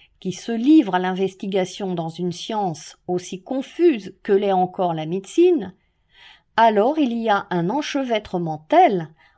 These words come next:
entre ce qui résulte de l'observation et ce qui appartient à l'expérience, qu'il serait impossible, et d'ailleurs inutile, de vouloir analyser dans leur mélange inextricable chacun de ces termes.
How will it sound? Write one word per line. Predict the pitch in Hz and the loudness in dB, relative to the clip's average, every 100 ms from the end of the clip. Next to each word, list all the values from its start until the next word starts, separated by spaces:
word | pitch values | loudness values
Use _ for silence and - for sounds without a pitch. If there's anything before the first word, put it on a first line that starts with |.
| _ | _
entre | 196 208 - - | 0 0 -4 -20
ce | _ - | _ -8
qui | 175 - | -6 -4
résulte | 190 240 240 269 240 | -2 -2 0 0 -2
de | 220 | -4
l'observation | 226 220 226 214 208 202 - 220 208 190 - _ _ - | -4 -4 -4 -2 -2 -2 -4 -8 -4 -6 -8 _ _ -6
et | 185 | -4
ce | 185 | -4
qui | 196 - - | -8 -10 -6
appartient | - 214 208 - - | -4 -2 -2 -4 -8
à | 185 | -4
l'expérience, | 165 165 - 165 170 214 320 - - - _ _ _ - - _ | -4 -6 -8 -8 -4 -2 -4 -8 -14 -20 _ _ _ -20 -20 _
qu'il | 262 262 | -2 -2
serait | - 330 269 208 - - | 0 0 0 -2 -4 -4
impossible, | 349 359 302 - - 220 180 175 _ 185 | -2 0 -2 -4 -8 -8 -6 -8 _ -2
et | |
d'ailleurs | 190 196 185 160 | 2 2 2 0
inutile, | 147 143 139 - 330 170 - _ _ _ _ _ _ 165 | -4 -6 -4 2 4 2 -6 _ _ _ _ _ _ -2
de | 208 | 0
vouloir | 220 294 277 233 208 | 2 2 4 4 4
analyser | 214 226 226 233 214 233 214 | 2 0 -2 -4 -6 -6 -4
dans | 180 | -4
leur | 175 160 170 | -2 -4 -2
mélange | 233 277 220 196 160 - - | 0 2 2 0 -4 -8 -2
inextricable | 294 294 - - 202 - 165 185 233 _ | 0 0 -4 -10 -10 -4 -2 -2 -4 _
chacun | - - 196 196 285 | -6 -2 -2 0 -2
de | 285 | -2
ces | 240 196 185 | -4 -6 -8
termes. | 170 151 117 | -8 -10 -14